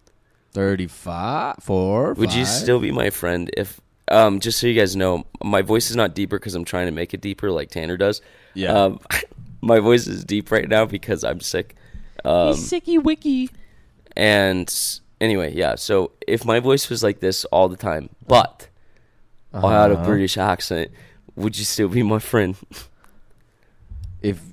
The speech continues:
Speaker 1: it, but, like, you live here? And,
Speaker 2: Yeah,
Speaker 1: like, I've
Speaker 2: like,
Speaker 1: known you the
Speaker 2: like,
Speaker 1: same amount of
Speaker 2: everything was
Speaker 1: time?
Speaker 2: the exact
Speaker 1: Okay,
Speaker 2: same.
Speaker 1: so, like, instead of transferring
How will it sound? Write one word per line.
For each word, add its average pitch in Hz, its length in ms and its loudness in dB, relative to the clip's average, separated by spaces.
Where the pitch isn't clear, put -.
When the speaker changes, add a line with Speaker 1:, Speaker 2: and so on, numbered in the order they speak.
Speaker 1:
it, 107 140 -6
but, 107 400 -2
like, 104 200 -2
you 101 140 -2
live 87 240 -4
here? 160 440 0
And, - 100 -6
Speaker 2:
Yeah, 151 160 8
Speaker 1:
like, - 80 0
I've 98 140 -2
Speaker 2:
like, 107 180 6
Speaker 1:
known 101 80 0
you 107 60 0
the - 20 0
Speaker 2:
like, 104 140 4
Speaker 1:
same 107 160 -2
amount 123 120 6
of 110 60 0
Speaker 2:
everything 107 280 2
was 95 100 4
Speaker 1:
time? 113 80 2
Speaker 2:
the 104 80 4
exact 90 460 0
Speaker 1:
Okay, 135 180 6
Speaker 2:
same. 135 80 6
Speaker 1:
so, 127 140 2
like, 113 200 4
instead 123 340 0
of 127 100 0
transferring 110 840 -2